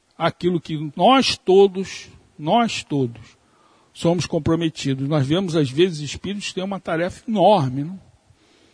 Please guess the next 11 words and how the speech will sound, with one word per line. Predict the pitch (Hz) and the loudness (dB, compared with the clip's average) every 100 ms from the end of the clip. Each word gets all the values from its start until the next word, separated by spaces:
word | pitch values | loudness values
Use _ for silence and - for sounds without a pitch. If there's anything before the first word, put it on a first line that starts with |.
| _ _ _ _ _ _ _ _ _ _ _ 277 | _ _ _ _ _ _ _ _ _ _ _ -8
"Ah, | 226 | -4
mas | 139 | -4
será | - 202 | -4 -4
que | 226 | -4
eu | 185 | -6
também | 170 143 202 170 | -4 -4 -6 -8
tenho | 175 165 | -10 -10
esse | - | -10
comprometimento?" | - 165 160 151 147 - 139 165 233 - _ - | -12 -10 -6 -4 -6 -8 -8 -6 -8 -10 _ -2
Não, | 190 190 135 | 0 0 0
eu, | 143 | -2